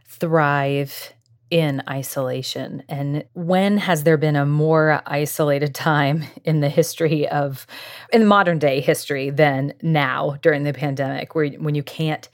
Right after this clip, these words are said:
help but be isolated? So it's just a reminder to us to check in with our friends and family, check in with our neighbors, those who are around us, check in with our church members, because a lot of times you never know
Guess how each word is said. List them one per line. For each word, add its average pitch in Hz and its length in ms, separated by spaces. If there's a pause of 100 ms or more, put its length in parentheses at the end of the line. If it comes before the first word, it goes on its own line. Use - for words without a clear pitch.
(260)
help - 360
but 139 140
be 139 140
isolated? 139 600
So 208 100
it's 214 180
just 233 260
a 175 60
reminder 147 460
to 151 100
us 151 340
to 143 240 (500)
check 190 240
in 190 100
with 170 140
our 156 80
friends 156 320
and 139 120
family, 165 420
check 160 260
in 160 100
with 151 160
our 139 120
neighbors, 160 640
those 147 300
who 160 120
are 135 200
around 147 340
us, 160 260
check - 240
in 143 100
with 139 160
our 139 280 (380)
church - 280
members, 185 600
because 180 260
a 190 60
lot 190 240
of 247 80
times 233 280
you 180 140
never 240 220
know 151 520